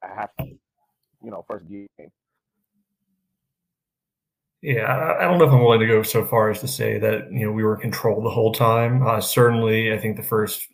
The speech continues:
Speaker 2: you know, twenty-five, thirty minutes or so, uh, Kickers had the better of the play, but I felt, uh, you know, throughout the whole game, it kind of was a steady,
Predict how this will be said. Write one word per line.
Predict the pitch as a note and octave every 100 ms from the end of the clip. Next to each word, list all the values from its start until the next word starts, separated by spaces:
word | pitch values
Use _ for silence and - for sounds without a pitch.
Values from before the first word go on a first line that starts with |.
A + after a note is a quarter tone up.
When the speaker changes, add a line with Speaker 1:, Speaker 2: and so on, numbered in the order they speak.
| -
Speaker 2:
you | G#2+
know, | G2+ _ _ _ _ _
twenty-five, | - A#2+ A2 G2+ G#2+ G#2+ G#2+
thirty | - A2 A2
minutes | G#2+ A2 G#2+
or | A#2
so, | - A#2 A2+ A2 A2 A2
uh, | A2 G#2+ G#2+ G#2+
Kickers | - A2 G#2
had | A2
the | A2 G#2+ _ - _ -
better | A2 A2+ A2
of | A2
the | -
play, | A#2 A2+
but | A2+
I |
felt, | A2 A#2 - -
uh, | A#2+ G#2 G#2 G2+ - _ _ _ _ _ -
you | A#2
know, | -
throughout | C3+ A2+
the | A2
whole | A#2+ A2+
game, | A2 G#2
it |
kind | F#2+ A2+
of | G#2+
was | A2+ G2+
a | G#2 G2+ - _ _ _ _
steady, | - - - A#2+ A#2 A#2+ A2+ -